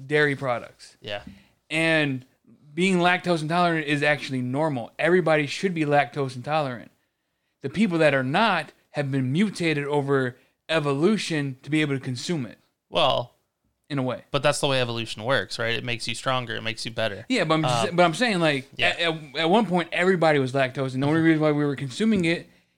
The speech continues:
Speaker 1: is because we had no other food sources.
Speaker 2: Yeah.
Speaker 1: And they're like, "Fuck, we need to find a way to feed the fucking human population. Drink this milk." And then now it's, we have better ways to survive, so no one should be drinking it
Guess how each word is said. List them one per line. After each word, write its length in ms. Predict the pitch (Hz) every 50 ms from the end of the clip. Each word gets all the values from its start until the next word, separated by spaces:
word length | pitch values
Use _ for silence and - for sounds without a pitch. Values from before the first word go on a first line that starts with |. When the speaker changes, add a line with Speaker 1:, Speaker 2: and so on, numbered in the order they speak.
| _ -
Speaker 1:
is 120 | 147 147
because 200 | 139 147 151 139
we 140 | 123 156 180
had 100 | 180 165
no 140 | 160 156 151
other 160 | 143 131 117
food 260 | - - 160 190 180
sources. 500 | - - 135 123 113 - - 107 95 - -
Speaker 2:
Yeah. 160 | 120 113 101 - - _ _ _ _ _ _ -
Speaker 1:
And 100 | 143 156
they're 60 | 156
like, 140 | 143 123 -
"Fuck, 240 | - - 180 147 131
we 80 | 160 180
need 140 | 214 220
to 40 | 180
find 120 | 165 165 156
a 40 |
way 120 | 151 151 143
to 80 | 127
feed 240 | 120 - 170 208 196
the 140 | 156 143 135
fucking 340 | 131 131 147 147 139 135 139
human 180 | 156 156 135
population. 640 | 135 143 139 120 139 147 165 180 175 139 123 113 - _ _ _ _ -
Drink 180 | 160 175 175
this 160 | 151 165 151
milk." 400 | 143 160 180 151 113 - - - - - _ _ _ _ _ _
And 160 | - 139 151 160
then 300 | 165 160 156 147 131 127 _ _ _ _ -
now 340 | 139 156 170 190 180 175 165
it's, 380 | 160 151 143 - - - - _ _ _ _ _ _ _ _ - - 135 117 120 131 143 151 156
we 260 | 160 160 147 143 151 160
have 180 | 160 151 135
better 220 | 135 156 156 160 151
ways 260 | 156 156 156 147 139
to 220 | - 147 139 135 135
survive, 400 | - - 139 156 170 175 165 143
so 100 | 143 147
no 120 | 143 147
one 140 | 151 147 139
should 220 | 131 - 160 160 143
be 80 | 135
drinking 400 | 127 143 156 180 165 143 135 127
it 200 | 127 127 - -